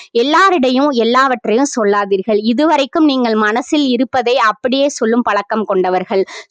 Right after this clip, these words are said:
சொன்னாதான் மனம் லேசாகும் என்று நினைத்தவர்கள். ஆனால் ரெண்டாயிரத்தி இருபத்தி ஆறில் பிரபஞ்சம் சொல்வது வேறு. எல்லோருக்கும் உங்கள் வாழ்க்கையின் கதையை தெரிந்திருக்க வேண்டிய அவசியம் இல்லைங்க. உங்கள் கஷ்டங்களை கேட்பவர்கள் எல்லோரும் உங்களை காப்பாற்ற வரமாட்டார்கள்.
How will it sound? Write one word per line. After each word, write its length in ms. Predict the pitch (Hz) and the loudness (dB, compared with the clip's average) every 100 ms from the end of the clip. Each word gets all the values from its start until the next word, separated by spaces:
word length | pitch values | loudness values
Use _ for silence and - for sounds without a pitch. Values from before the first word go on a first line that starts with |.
| - | -2
சொன்னாதான் 640 | 277 311 359 339 311 330 262 | 2 4 4 4 2 2 2
மனம் 220 | 233 254 | 0 0
லேசாகும் 640 | 254 240 - 254 233 269 | 0 0 0 0 0 2
என்று 260 | 233 202 240 | 2 0 0
நினைத்தவர்கள். 640 | 233 190 190 196 180 208 196 | 2 2 0 -2 -2 0 0
ஆனால் 340 | 196 226 240 262 | 2 0 0 0
ரெண்டாயிரத்தி 580 | 220 240 285 320 294 254 | 0 0 0 0 0 -2
இருபத்தி 320 | 233 269 - | -2 -2 -2
ஆறில் 340 | 240 214 226 254 | 0 0 0 -2
பிரபஞ்சம் 520 | 226 220 262 277 269 | -2 0 0 2 0
சொல்வது 480 | 262 226 196 196 247 185 | 0 0 0 0 -2 0
வேறு. 340 | 190 190 180 - - - | 0 2 0 -4 -12 -6
எல்லோருக்கும் 720 | 233 294 339 359 330 - 330 | -2 2 2 2 0 0 2
உங்கள் 280 | 294 247 220 | 2 2 0
வாழ்க்கையின் 600 | 220 240 294 - 294 277 | 2 0 0 0 2 0
கதையை 380 | 254 233 233 247 | -2 -2 0 -2
தெரிந்திருக்க 540 | 240 226 254 254 - 220 | -2 0 2 0 -2 -2
வேண்டிய 320 | 214 214 247 | 0 0 0
அவசியம் 500 | 214 208 - 233 214 | 0 -2 -2 -2 0
இல்லைங்க. 360 | 196 185 190 214 | 2 2 2 0
உங்கள் 320 | 220 208 196 | 0 0 0
கஷ்டங்களை 680 | 185 208 - 311 294 277 247 | 0 -4 -4 -2 0 0 -2
கேட்பவர்கள் 680 | - 226 220 240 226 214 220 | -2 -4 -2 -4 -4 -2 0
எல்லோரும் 560 | 208 214 226 226 247 247 | 0 0 0 0 0 0
உங்களை 300 | 208 190 185 | 0 0 -2
காப்பாற்ற 640 | - 214 220 240 220 254 | 0 0 0 -2 -2 -2
வரமாட்டார்கள். 840 | 220 190 196 190 - 196 185 214 | -2 -2 -2 -4 -4 -4 -2 -4